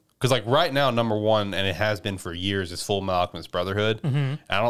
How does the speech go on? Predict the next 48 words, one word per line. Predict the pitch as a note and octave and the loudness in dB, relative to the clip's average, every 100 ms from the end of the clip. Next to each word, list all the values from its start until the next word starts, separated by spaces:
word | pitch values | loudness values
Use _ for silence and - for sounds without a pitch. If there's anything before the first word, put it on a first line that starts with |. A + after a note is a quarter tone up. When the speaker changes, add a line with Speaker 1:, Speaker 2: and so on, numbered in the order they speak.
| A2+ | 0
Speaker 1:
remember | A2+ G#2+ | 0 2
what | G2+ | 2
number | G#2 G2 | 0 -2
two | - G#2 | -2 -2
was, | G2 F2+ F2 | 0 0 0
but | F2+ | -2
yeah, | F#2+ | -2
Spy | - G#2+ A#2 | 0 0 2
Family | - A2+ A2+ G#2 | 2 0 2 -2
in | G2 | -2
two | A2+ | 0
episodes | G#2 - G#2 F#2+ | 0 0 -2 0
in | F#2+ F#2 | -2 -2
is | - | 0
already | F2+ F2+ F2+ | 0 0 -2
at | - | -6
number | F2+ E2 | -8 -8
three. | - E3+ | -8 -6
Speaker 2:
I | |
mean, | F3+ F#3+ | -4 -4
I'm | C4+ | -4
not | D4+ | -2
really | G#3+ | -2
surprised | - E3+ F#3+ A3+ G3 | -2 -4 -4 -4 -4
because, | - | -6
honestly, | D#3+ F#3 G3+ F3+ | -6 -4 -4 -4
whenever | D#3+ D#3+ D#3 D#3 | -4 -4 -2 -4
this | D3 | -4
series, | - E3 D#3+ D#3+ D3 - | -4 -4 -4 -4 -6 -6
uh, | C#3+ C3+ C3 C3 - _ _ | -6 -6 -8 -12 -14 _ _
the | - C3+ | -2 0
first | F3 E3 | 0 -2
episode | D#3 G#3+ D#3 | -4 -4 -6
came | D#3 | -4
out, | C#3+ C#3 - - - | -6 -8 -12 -20 -6
I | |
started | - F3 | -4 -2
seeing | E3 D3+ C3+ | -4 -6 -8
Twitter | - F3+ A3 | -4 -4 -2
posts | D#3 C3 | -4 -6
of | |
people | - D3 | -8 -6
going, | C#3+ C#3 B2+ _ _ | -4 -6 -8 _ _
"What | C3 C#3 | 0 0
is | C3 A#2 | 0 -4
this?" | A2+ - - _ | -6 -8 -10 _
Speaker 1:
Yeah, | G2 E2+ | -4 -4
yeah. | E2+ | -4